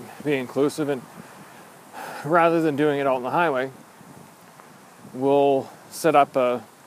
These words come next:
you know, a fifty or sixty K route in the Edmonton River Valley on the public trails, 'cause then that way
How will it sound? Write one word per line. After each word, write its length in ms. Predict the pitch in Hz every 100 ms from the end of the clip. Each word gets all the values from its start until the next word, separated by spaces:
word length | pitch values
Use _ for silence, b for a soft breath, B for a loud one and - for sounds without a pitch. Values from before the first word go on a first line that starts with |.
| - - - B B B B -
you 80 | 170
know, 220 | 135 160
a 40 |
fifty 340 | 139 156 131 143
or 80 |
sixty 320 | 131 151 - 139
K 200 | 156 143
route 160 | 151
in 60 | 151
the 60 |
Edmonton 260 | 139 131 113
River 220 | 139 156
Valley 340 | 123 113 113 131 - - -
on 240 | 135 131
the 300 | 131 120 117 104
public 260 | 147 127 123
trails, 420 | 160 147 131 139 - B B B B
'cause 140 | 147
then 140 | 135 147
that 240 | 156 147
way 240 | 131 127